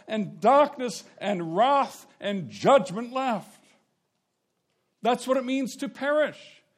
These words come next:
It means that all those different levels of sin come together and destroy us now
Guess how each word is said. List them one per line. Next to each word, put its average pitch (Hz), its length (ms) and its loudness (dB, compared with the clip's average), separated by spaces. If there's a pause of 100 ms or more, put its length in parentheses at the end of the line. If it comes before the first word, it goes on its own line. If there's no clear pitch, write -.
(540)
It 226 80 -6
means 254 220 -2
that 240 140 4
all 294 540 6
those 254 260 -4
different 247 520 -6
levels 262 380 0
of 226 120 -2
sin 285 520 -2
come 285 320 -8
together 254 460 4
and 254 320 -4
destroy 254 960 2
us 294 160 -8
now 285 680 -4